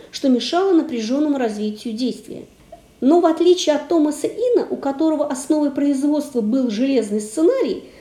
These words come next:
Мак Сеннет придумывал отдельные комедийные положения и вокруг них развивал сюжет.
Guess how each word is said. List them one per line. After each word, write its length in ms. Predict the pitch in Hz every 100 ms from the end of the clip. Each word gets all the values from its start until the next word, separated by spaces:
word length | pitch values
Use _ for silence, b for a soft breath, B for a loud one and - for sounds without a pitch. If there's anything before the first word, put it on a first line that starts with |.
| B
Мак 280 | 269 453 -
Сеннет 520 | - - 277 214 208
придумывал 580 | - 311 349 427 415 392 -
отдельные 580 | 349 320 294 262 233 233
комедийные 680 | 254 254 254 240 208 214
положения 680 | 214 269 294 294 494 370 240 -
и 80 | 262
вокруг 580 | 277 - 294 294 - - _ _ -
них 320 | 254 381 480 - -
развивал 560 | 220 247 233 254 262 320
сюжет. 440 | - 269 226 190